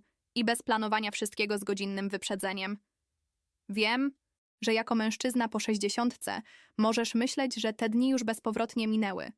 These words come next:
że fizjologia i wiek mają swoje prawa, których nie da się oszukać. Jednak jako kobieta i lekarka, która od lat zajmuje się męskim zdrowiem i urologią,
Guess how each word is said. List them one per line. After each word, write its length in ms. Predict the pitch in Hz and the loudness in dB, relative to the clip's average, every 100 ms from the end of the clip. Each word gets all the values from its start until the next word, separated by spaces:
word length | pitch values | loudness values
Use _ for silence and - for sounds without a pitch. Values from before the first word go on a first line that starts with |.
| _ _ _ - | _ _ _ -2
że 120 | 226 | 0
fizjologia 600 | 220 214 214 226 233 233 | 2 0 2 2 2 0
i 140 | 214 202 | 0 -2
wiek 260 | 220 - | -2 0
mają 220 | 214 202 | 0 0
swoje 340 | 208 - 202 196 | -2 -2 -2 -2
prawa, 400 | 196 185 - - _ _ | -2 -2 -4 -6 _ _
których 300 | - 240 226 | -4 0 2
nie 140 | 233 240 | 2 2
da 120 | 220 | 2
się 160 | - 214 | -2 -4
oszukać. 600 | - 190 - - - - _ _ _ _ _ - | -4 -6 -6 -8 -10 -12 _ _ _ _ _ 0
Jednak 320 | 240 254 254 | 2 4 2
jako 200 | 247 240 | 0 0
kobieta 380 | 240 233 302 311 | 0 0 0 0
i 100 | 233 | 0
lekarka, 480 | 220 240 247 202 202 | 0 0 0 -2 -4
która 280 | 214 208 | -2 -2
od 160 | 214 208 | 0 2
lat 220 | 226 220 | 0 0
zajmuje 380 | 208 208 214 208 | -2 0 0 -2
się 120 | - | -2
męskim 420 | 208 214 - 220 | -2 -2 -2 -2
zdrowiem 420 | 202 208 214 214 208 | 0 2 0 0 0
i 100 | 208 | 0
urologią, 640 | 202 196 240 208 180 | 0 2 0 0 -4